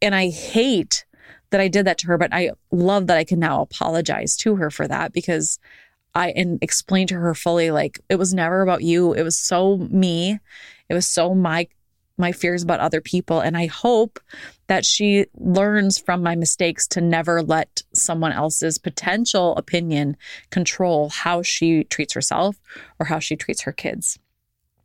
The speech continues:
Um, but I always wanted everybody to be presentable in public. That was so important. And it just makes me, like, wanna gag. Like, "Oh, we have to make sure the image we're presenting to the world is good."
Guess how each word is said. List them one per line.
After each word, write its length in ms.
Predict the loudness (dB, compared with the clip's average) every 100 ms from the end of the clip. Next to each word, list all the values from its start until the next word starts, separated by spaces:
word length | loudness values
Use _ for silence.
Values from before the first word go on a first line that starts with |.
| _ _ _ _ -20 -18 -18 -6
Um, 140 | -2 0
but 80 | 0
I 80 | 2
always 220 | 2 4
wanted 200 | 2 4
everybody 380 | 2 2 2 2
to 60 |
be 140 | 2 0
presentable 760 | 0 0 0 0 0 0 0
in 220 | 0 -2 -2
public. 480 | -4 -4 -2 -4
That 80 | -2
was 160 | -2 -2
so 640 | -2 0 2 2 2 2
important. 640 | 0 -4 -2 -2 -2 -4 -4
And 240 | -4 -4 -10 -16 -10
it 80 | -6
just 160 | -4 0
makes 240 | 0 0
me, 100 | 0
like, 280 | 0 -2 -6 _
wanna 240 | -2 -2 -2
gag. 500 | -4 -4 -4 -8 -12 _ -20 -20 -4
Like, 140 | -2 2
"Oh, 100 | 2
we 140 | 4
have 160 | 2 2
to 80 | 0
make 140 | 0
sure 300 | 0 0 2
the 160 | 2 0
image 300 | 2 2 2
we're 100 | 2
presenting 480 | 2 2 0 0 0
to 80 | 0
the 100 | 2
world 300 | 2 0 0
is 260 | -2 -4 -2
good." 600 | 0 2 4 2 2 -2